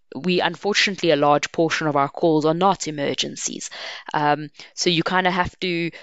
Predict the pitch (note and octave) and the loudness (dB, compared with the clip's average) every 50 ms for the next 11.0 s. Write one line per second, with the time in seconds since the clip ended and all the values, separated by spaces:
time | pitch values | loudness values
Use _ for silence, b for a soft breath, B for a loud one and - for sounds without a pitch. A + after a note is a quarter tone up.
0 | B B B B B B B - - A3+ A#3 A3 F3+ - - - _ _ _ _ | B B B B B B B -2 0 2 4 4 2 2 -2 -10 _ _ _ _
1 | _ _ _ _ - - - - - A3+ G#3 F3 G3 F#3 F3+ E3 E3+ E3 - - | _ _ _ _ 0 0 2 4 4 2 4 4 2 2 4 4 4 4 4 4
2 | E3+ D#3+ D#3 D#3 D3+ B B B B B B B B B B _ _ _ _ _ | 6 6 6 6 4 B B B B B B B B B B _ _ _ _ _
3 | _ _ - F#3 - - - A#3+ C#4 - - - G#3 G3 G#3 G3+ - F3+ - C#3+ | _ _ -6 -6 -2 2 4 4 4 4 2 2 2 2 2 0 -2 -4 -4 -4
4 | C#3+ C3+ C#3 F#3 B3+ B3+ B3 A3+ G#3 F#3 E3 E3 E3+ E3+ E3+ - - D#3+ D3+ - | -4 -4 2 4 6 8 8 8 6 6 6 6 6 6 6 4 2 -2 -4 -6
5 | - - E3 D#3 D3 D3 D3+ F3 G3 G3+ F#3 E3+ F3 - - D3+ D#3+ D#3 D#3 C#3+ | -4 -2 0 0 0 0 2 4 6 6 6 6 4 2 0 -2 -2 -2 -2 -2
6 | C#3 D3 E3 E3 D#3+ D#3 D#3 D3+ - D#3 D#3 D3 C#3 C#3 D3+ D3+ D#3+ E3 E3+ E3+ | 0 2 2 2 4 2 0 2 4 4 2 2 2 -2 -2 2 4 6 6 4
7 | D#3 C#3+ C#3 D3+ C#3+ C#3+ - - D3 C#3 - - - - - - - - - G#3 | 4 0 2 2 2 2 2 0 -2 -2 -4 -6 -8 -8 -2 -2 -2 0 0 -2
8 | F#3+ E3 G#3+ D#4 F#4+ - - C#4 A#3+ - - - - C#4 C4+ A#3 - _ - E3+ | -2 0 -2 -2 -4 -2 -2 -2 -2 0 0 0 2 2 2 2 0 _ 4 4
9 | E3 E3 - - - - A#3+ A#3 - - A#3 B3 - - C3+ C3 - - C#3+ - | 4 4 2 -2 -2 -2 -2 -4 -4 -6 -6 -4 0 0 0 0 -2 -6 -8 -4
10 | - F3 D#3 - - - D#3+ D#3 - - - - A3+ A3 D3+ C3 C3 - - | -2 -2 -2 -2 -4 -6 -6 -6 -6 -6 -4 -2 -2 0 0 -2 -4 -8 -12